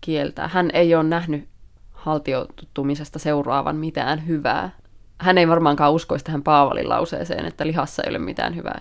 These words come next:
Itse asiassa ei, ei Mariakaan usko siihen. Kyllähän Maria joutuu paljastamatta tämän romaanin perusetiikkaa ja juonta, niin Maria joutuu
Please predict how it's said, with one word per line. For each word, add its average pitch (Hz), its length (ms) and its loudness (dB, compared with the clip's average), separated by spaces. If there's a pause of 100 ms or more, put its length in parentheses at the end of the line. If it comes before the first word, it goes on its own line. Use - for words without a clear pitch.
Itse 147 140 -6
asiassa - 140 -2
ei, 127 160 0 (220)
ei 151 80 2
Mariakaan - 520 0
usko - 200 -10
siihen. 151 400 -6 (100)
Kyllähän 147 300 -10 (500)
Maria 147 240 2
joutuu 143 440 -2 (160)
paljastamatta 151 480 -4
tämän - 140 -6
romaanin 151 500 -2 (420)
perusetiikkaa 151 1080 0
ja 139 100 4
juonta, 147 400 4
niin 147 120 -4
Maria 147 240 -2
joutuu 147 480 -4